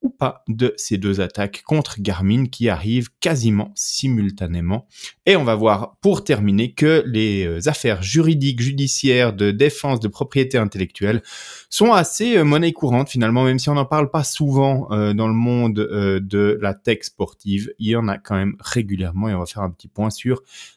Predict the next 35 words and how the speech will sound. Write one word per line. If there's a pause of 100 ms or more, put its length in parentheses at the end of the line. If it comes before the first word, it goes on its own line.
(100)
les
choses
qui
sont
en (100)
cours
actuellement. (960)
Donc
la
première
chose
peut-être,
c'est
remettre
un
petit
peu
de
contexte
dans
tout
ça
pour
les
personnes
qui
n'ont
pas
forcément
suivi
ces
affaires,
euh,
de
près